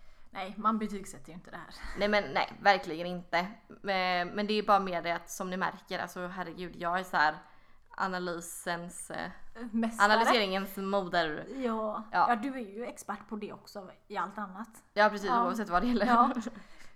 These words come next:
Speaker 1: Precis,
Speaker 2: <laughs> Om
Speaker 1: nej.
Speaker 2: det är en inredningspryl eller? Nej, jag skojar.
Speaker 1: Ja,
Speaker 2: Nej.
Speaker 1: nej.
Speaker 2: Men kontentan är väl alltså då att det blir ju inte bättre och lättare av att man, eh,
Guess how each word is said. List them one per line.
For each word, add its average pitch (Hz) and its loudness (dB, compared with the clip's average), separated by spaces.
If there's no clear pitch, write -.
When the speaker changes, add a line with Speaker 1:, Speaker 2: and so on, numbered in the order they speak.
Speaker 1:
Precis, 214 -6
Speaker 2:
<laughs> - -14
Om - -6
Speaker 1:
nej. 220 -2
Speaker 2:
det 233 0
är 190 -4
en 190 -8
inredningspryl 202 -8
eller? - -6
Nej, 233 -8
jag - -12
skojar. - -12
Speaker 1:
Ja, 214 -4
Speaker 2:
Nej. 240 0
Speaker 1:
nej. 254 -8
Speaker 2:
Men 233 2
kontentan 240 0
är 190 0
väl 165 4
alltså 170 2
då 165 -4
att - -4
det 202 -6
blir 202 -2
ju 214 0
inte 202 -4
bättre 202 -6
och 202 -8
lättare 214 -4
av 220 0
att 214 -6
man, 180 -2
eh, 180 -2